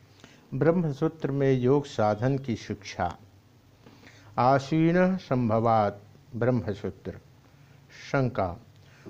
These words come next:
उपासना के मानसिक होने से शरीर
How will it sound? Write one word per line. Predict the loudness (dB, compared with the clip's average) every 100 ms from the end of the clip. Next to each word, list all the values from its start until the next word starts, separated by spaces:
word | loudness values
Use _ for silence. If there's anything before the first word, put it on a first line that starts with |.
| -4
उपासना | -2 2 4 2 2 2
के | 4 4
मानसिक | 4 4 2 2 0 -4 -2
होने | -2 2 2
से | 0 -2 -4
शरीर | -6 -4 0 2 2 0